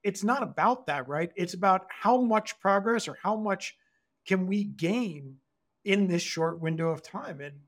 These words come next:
and it becomes, you know, a very transactional relationship with that company. And I say that, you know, I'm in the V C business myself, right? And it, it is something that I think any V C, any private equity firm, um,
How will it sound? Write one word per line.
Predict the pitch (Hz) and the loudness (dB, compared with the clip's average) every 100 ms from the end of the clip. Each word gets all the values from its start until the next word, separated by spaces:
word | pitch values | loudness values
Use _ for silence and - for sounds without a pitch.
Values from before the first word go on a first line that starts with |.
| _ | _
and | 160 156 | -8 -8
it | 185 160 | -10 -8
becomes, | 180 - 160 170 175 - - | -8 -6 -4 -4 -4 -10 -6
you | 160 | 0
know, | 170 170 | 2 2
a | |
very | 143 151 170 170 | 0 -2 -2 -2
transactional | - 170 156 160 156 165 147 | -2 -2 0 -2 -2 -8 -10
relationship | 147 175 185 160 - 143 | -10 -10 -10 -12 -12 -12
with | 139 143 | -12 -12
that | 143 131 | -12 -16
company. | - - 220 | -16 -16 -6
And | |
I | 220 | -4
say | 233 311 | 0 2
that, | 277 202 - _ _ _ _ _ | 2 0 -2 _ _ _ _ _
you | 190 | 4
know, | 233 | 6
I'm | 247 | 6
in | 320 | 4
the | |
V | 233 185 | 0 -4
C | - | -6
business | 156 147 165 170 | -10 -12 -12 -6
myself, | 196 185 320 226 - | -4 -2 -4 -4 -8
right? | 147 175 190 202 | -4 -4 -6 -14
And | 180 175 170 - - | -10 -8 -8 -10 -4
it, | 190 180 | -4 -2
it | 196 175 | 0 2
is | 185 196 - | 2 0 -4
something | - 180 175 190 185 | -2 -2 -2 -6 -4
that | 180 175 | -4 -2
I | 165 | -2
think | 175 170 - _ _ | -2 -6 -8 _ _
any | 165 202 208 | -4 -2 -2
V | 151 170 | -4 -6
C, | 170 - 160 165 170 _ _ _ _ _ - | -6 -8 -12 -16 -20 _ _ _ _ _ -2
any | 175 202 196 - | 2 2 -2 -8
private | - 180 175 | 0 0 2
equity | 165 170 170 175 | 0 0 -2 -4
firm, | - 170 165 165 160 - _ _ _ _ _ - | -2 -2 -2 -4 -8 -18 _ _ _ _ _ 0
um, | 160 156 | 2 2